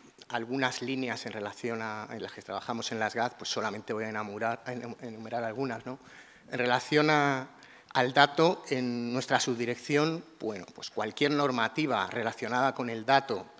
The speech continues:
en el ámbito de las administraciones públicas, pues pasa por nosotros. Y algunos ejemplos en donde hemos estado trabajando ha sido, pues, el Data Act, que, como ha comentado Carlos, ya está aprobado y está en proceso ahora mismo de traducción a varios idiomas, a los veintitrés.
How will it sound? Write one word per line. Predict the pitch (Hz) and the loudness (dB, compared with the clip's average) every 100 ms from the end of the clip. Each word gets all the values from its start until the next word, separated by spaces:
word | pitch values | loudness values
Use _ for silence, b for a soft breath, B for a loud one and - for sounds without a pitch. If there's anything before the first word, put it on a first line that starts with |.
| B B B | B B B
en | 117 | -2
el | 120 | 0
ámbito | 131 127 | 0 2
de | 135 | 2
las | 131 - | 4 2
administraciones | 127 120 131 135 123 | -2 -4 -4 -4 -6
públicas, | - 139 139 147 147 | -4 -4 -2 0 0
pues | - 101 - - - _ | -2 -10 -10 -18 -20 _
pasa | 117 113 | -8 -6
por | 107 | -8
nosotros. | 107 - 135 151 185 - B B B B | -10 -6 -2 0 0 -4 B B B B
Y | |
algunos | 120 117 120 | -6 -4 -4
ejemplos | 123 135 123 131 127 - | -6 -6 -2 0 0 0
en | 123 117 | -2 2
donde | 120 120 | 6 10
hemos | 123 | 10
estado | 127 - 120 | 10 8 10
trabajando | 120 117 - 135 123 131 123 127 - - - | 12 10 10 8 8 8 6 2 -8 -20 -2
ha | 117 | 0
sido, | 127 120 117 | 2 2 0
pues, | 117 | 0
el | 110 | 4
Data | 117 131 117 147 | 4 6 8 8
Act, | - - B B B B | 6 -6 B B B B
que, | - 117 | -2 -2
como | 120 107 104 104 | 2 0 2 2
ha | 104 | 2
comentado | 110 104 107 101 | 0 2 2 4
Carlos, | 110 104 | 0 0
ya | 101 | 0
está | 98 110 | -2 -4
aprobado | 98 98 117 127 151 | -4 0 2 4 4
y | 113 101 | 2 0
está | 101 117 | -2 -2
en | 110 | -6
proceso | 101 - 120 | -6 -8 -6
ahora | 110 | -6
mismo | 107 104 107 | -6 -8 -6
de | 107 | -6
traducción | 113 110 98 - 127 139 165 - | -4 -4 -4 -6 0 2 0 -4
a | 110 101 | -8 -4
varios | 107 104 - | -2 -2 -4
idiomas, | 95 123 156 190 - | -4 -2 -2 -2 -8
a | - 101 87 | -10 -12 -12
los | 95 | -14
veintitrés. | 95 95 - 139 - | -14 -12 -6 -6 -6